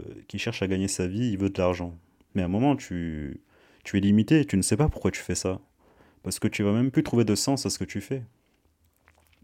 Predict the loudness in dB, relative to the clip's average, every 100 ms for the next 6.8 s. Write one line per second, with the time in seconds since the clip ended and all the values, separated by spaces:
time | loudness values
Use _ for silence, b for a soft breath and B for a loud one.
0 | _ -20 b b b b b b b _
1 | _ _ _ -16 -8 -4 -4 -4 -2 0
2 | 2 0 0 0 4 4 4 4 2 2
3 | -4 -2 0 0 0 -2 0 2 2 2
4 | 2 2 -2 -8 -4 -2 0 0 0 -2
5 | -2 -4 -2 0 2 0 -2 -4 -6 -6
6 | -12 -10 -14 -8 -6 -4 -4 -6